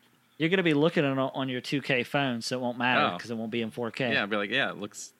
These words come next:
Speaker 2: normal. What's th-, with this?"
Speaker 1: <laughs> That's exactly right.
Speaker 2: <laughs>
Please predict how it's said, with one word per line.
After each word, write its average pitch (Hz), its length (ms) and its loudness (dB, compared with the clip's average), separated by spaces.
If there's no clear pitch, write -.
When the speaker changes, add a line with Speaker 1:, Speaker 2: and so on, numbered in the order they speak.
Speaker 2:
normal. 98 440 -6
What's 90 220 -8
th-, 156 260 -8
with 190 160 -2
this?" - 320 -4
Speaker 1:
<laughs> - 360 -20
That's 127 220 -6
exactly 135 500 -2
right. 131 360 2
Speaker 2:
<laughs> - 200 -12